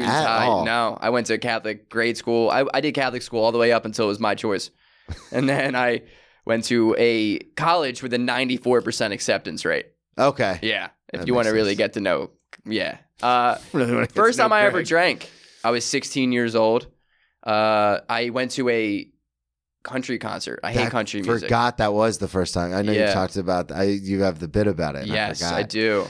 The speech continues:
Speaker 2: So let's set the stage. You're sixteen. You don't
Speaker 1: 16.
Speaker 2: drink.
Speaker 1: I
Speaker 2: You're,
Speaker 1: don't.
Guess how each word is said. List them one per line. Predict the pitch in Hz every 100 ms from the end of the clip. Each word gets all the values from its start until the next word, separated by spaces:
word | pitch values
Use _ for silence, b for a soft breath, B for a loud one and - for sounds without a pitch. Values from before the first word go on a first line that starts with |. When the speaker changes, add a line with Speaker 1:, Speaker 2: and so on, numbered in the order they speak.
| B
Speaker 2:
So | - 180 170 151 131 - b b b _ _ _ _
let's | 151 160
set | 156 147 135
the |
stage. | 120 117 98 90
You're |
sixteen. | 123 175 175 - 151 135 127
You | 123
don't | 135 151
Speaker 1:
16. | - 120
Speaker 2:
drink. | 120 113 101
Speaker 1:
I | 98
Speaker 2:
You're, | 113 120
Speaker 1:
don't. | 107 -